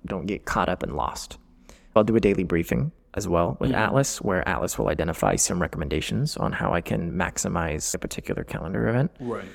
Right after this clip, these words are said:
Speaker 1: So if I have a board of directors meeting for Long Beach Transit in the afternoon, it'll remind me that I need to review the agenda.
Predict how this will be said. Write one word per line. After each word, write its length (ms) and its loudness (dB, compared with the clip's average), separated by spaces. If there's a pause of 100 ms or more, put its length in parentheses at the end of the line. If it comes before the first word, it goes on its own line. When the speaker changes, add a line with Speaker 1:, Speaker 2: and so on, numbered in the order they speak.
(160)
Speaker 1:
So 320 6
if 160 2
I 80 4
have 260 2
a 140 0
board 240 0
of 60 -2
directors 420 0
meeting 320 -6
for 100 0
Long 140 4
Beach 180 0
Transit 440 -2
in 60 -4
the 100 -4
afternoon, 500 -6
it'll 180 2
remind 360 0
me 140 -2
that 120 -2
I 60 -2
need 160 -4
to 100 -4
review 280 -4
the 120 -6
agenda. 420 -6